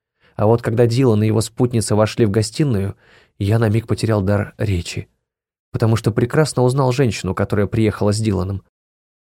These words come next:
Это была Ильтере моего отца, Кристин.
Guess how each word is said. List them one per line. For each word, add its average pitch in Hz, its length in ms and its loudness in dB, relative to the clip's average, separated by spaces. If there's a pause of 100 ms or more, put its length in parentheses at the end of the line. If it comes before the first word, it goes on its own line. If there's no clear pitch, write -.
Это 123 200 0
была 131 280 4
Ильтере 131 480 2
моего 120 380 4
отца, 107 460 -2 (300)
Кристин. 117 560 0